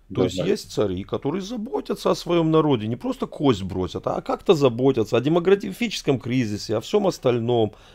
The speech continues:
Speaker 1: прокладывают дороги, строят города. У нас то же самое.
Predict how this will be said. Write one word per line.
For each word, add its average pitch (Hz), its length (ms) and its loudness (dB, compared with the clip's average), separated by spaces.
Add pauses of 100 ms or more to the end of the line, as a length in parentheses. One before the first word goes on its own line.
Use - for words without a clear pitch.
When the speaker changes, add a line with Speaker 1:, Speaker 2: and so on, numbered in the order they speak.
(140)
Speaker 1:
прокладывают 202 840 0
дороги, 113 560 2
строят 165 420 0
города. 101 580 4 (340)
У 202 80 2
нас 254 240 2
то 220 160 4
же 190 120 2
самое. 123 460 0